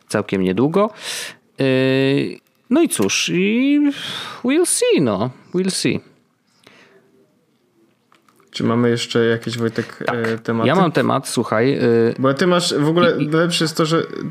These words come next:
Speaker 2: masz temat, który jest jakimś tematem,
Speaker 1: Y, no, tak zwany grubas.
Speaker 2: Obiecan-
Speaker 1: Obiecanym,
Speaker 2: No,
Speaker 1: tak, bo
Speaker 2: grubas.
Speaker 1: y, ten temat był obiecany już chyba z dwa albo trzy odcinki temu,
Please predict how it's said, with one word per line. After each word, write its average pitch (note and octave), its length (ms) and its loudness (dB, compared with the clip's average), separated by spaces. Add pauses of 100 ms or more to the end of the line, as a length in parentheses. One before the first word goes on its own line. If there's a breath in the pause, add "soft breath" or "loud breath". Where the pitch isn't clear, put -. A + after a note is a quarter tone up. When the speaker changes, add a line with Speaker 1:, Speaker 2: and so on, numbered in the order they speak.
(340)
Speaker 2:
masz C#3 220 -2
temat, D#3 360 0
który D3 260 -2
jest D3 240 -2
jakimś C#3+ 380 -2
tematem, C#3+ 600 0 (640 soft breath)
Speaker 1:
Y, A2 220 0
no, B2+ 120 2
tak C#3 220 0
zwany B2 300 2
grubas. B2+ 520 0
Speaker 2:
Obiecan- C#3 540 0 (100)
Speaker 1:
Obiecanym, C3+ 520 0
Speaker 2:
No, - 60 -2
Speaker 1:
tak, A#2 120 0
bo A#2+ 60 -2 (100)
Speaker 2:
grubas. A#2+ 140 0 (160)
Speaker 1:
y, B2 80 -2
ten C#3+ 260 -2
temat C#3 360 -4
był C#3 360 0
obiecany C3+ 480 -2
już B2+ 520 -2
chyba B2 280 -2
z - 400 -4
dwa G#2+ 220 -2
albo C3+ 300 -2
trzy C3 500 0
odcinki A#2+ 460 -4
temu, A#2 320 -2